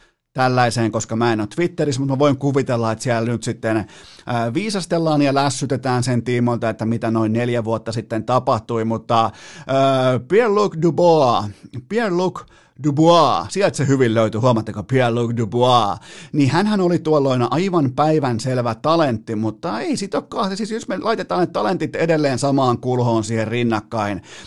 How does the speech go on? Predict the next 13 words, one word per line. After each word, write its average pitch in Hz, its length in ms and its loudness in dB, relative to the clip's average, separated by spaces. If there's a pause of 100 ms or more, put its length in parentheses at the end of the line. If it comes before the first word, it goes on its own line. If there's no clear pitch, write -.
(160)
niin 127 300 2 (160)
kyllä 156 200 -4
Puljujärvi 156 720 0
oli 160 280 0
edelleen 143 540 2
suurempi 156 680 0
talentti, 110 760 0 (340)
ja, 190 500 0 (520)
äh, 196 240 0
Dubois 202 540 4
varattiin 165 580 2
selkeäraken-, 139 720 0
äh, 131 60 -8